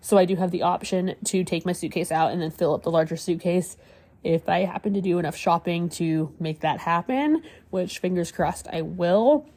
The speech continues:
Of course, the one benefit to me not getting stuff would be that I'm not gonna have to navigate the airport with two giant suitcases.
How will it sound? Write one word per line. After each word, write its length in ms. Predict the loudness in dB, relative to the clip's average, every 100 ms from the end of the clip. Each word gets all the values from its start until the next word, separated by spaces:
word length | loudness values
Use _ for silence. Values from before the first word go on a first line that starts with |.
| _ -20
Of 80 | 0
course, 540 | 4 4 4 -2 -12 -18 -20 -18 -10 -4
the 80 |
one 220 | 0 0 0
benefit 380 | 0 0 -2 0
to 100 | -2
me 120 | -2
not 420 | -2 -2 -2 -2
getting 260 | 0 2 2
stuff 280 | 2 2 2
would 100 | 0
be 100 | 0
that 120 | 0
I'm 100 | 0
not 160 | -2
gonna 120 | -4 -6
have 100 | -6
to 60 |
navigate 480 | -4 -4 -4 -6 -8
the 100 | -8
airport 340 | -8 -6 -4
with 180 | -6 -10
two 180 | -8 -8
giant 340 | -8 -10 -8
suitcases. 760 | -4 -2 2 2 4 4 4